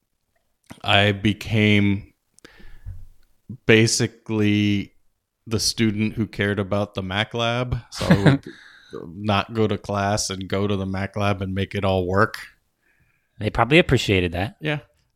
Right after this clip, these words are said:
Speaker 1: I got to sit in on a meeting where, um, this sales rep tried to sell the school on upgrading to Mac O S eight.
Speaker 2: Did they upgrade?
Speaker 1: They did.
Speaker 2: Ooh.
Speaker 1: Mm-hmm.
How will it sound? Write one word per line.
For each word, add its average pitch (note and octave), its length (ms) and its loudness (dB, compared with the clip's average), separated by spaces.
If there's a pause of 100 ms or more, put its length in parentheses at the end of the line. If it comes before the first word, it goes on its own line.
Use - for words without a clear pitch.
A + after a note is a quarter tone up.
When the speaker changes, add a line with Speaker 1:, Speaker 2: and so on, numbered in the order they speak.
Speaker 1:
I G#2+ 100 -2
got B2 200 -2
to A#2+ 80 -6
sit A#2+ 300 -2
in B2 200 -2
on G2+ 160 -4
a F#2+ 40 -2
meeting A2 460 0
where, F#2 280 -2 (460)
um, F#2+ 400 -2 (440)
this - 380 -4
sales G#2 400 0
rep A2 260 -2
tried G#2 240 -2
to G2 80 -4
sell G#2 580 -2 (500)
the G#2 80 -2
school G#2 560 0
on G2 160 -4
upgrading G#2 540 -2
to G2 120 -4
Mac G2 460 -2
O G2+ 200 0
S F#2+ 220 0 (140)
eight. - 420 0 (840)
Speaker 2:
Did F2+ 140 0
they E2+ 180 2
upgrade? G#2+ 500 0
Speaker 1:
They E2+ 120 -16
did. F#2 480 -6
Speaker 2:
Ooh. F#2 600 4 (340)
Speaker 1:
Mm-hmm. B2 460 -4